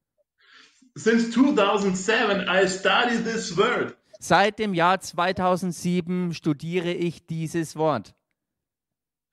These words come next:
Speaker 1: Since two thousand nine, I preach this word.
Speaker 2: Und seit zweitausendneun predige ich auch dieses Wort.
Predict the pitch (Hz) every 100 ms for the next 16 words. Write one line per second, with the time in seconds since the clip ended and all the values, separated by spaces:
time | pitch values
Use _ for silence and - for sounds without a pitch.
0 | _ - 185 185 - 262 262 214 196 220
1 | 214 214 185 190 147 214 262 202 175 185
2 | - 170 285 320 - 185 185 165 160 123
3 | - - 147 175 180 - 185 190 185 185
4 | 190 180 175 190 175 196 220 226 180 160
5 | 135 131 143 143 131 - 135 123 131 123
6 | 123 117 104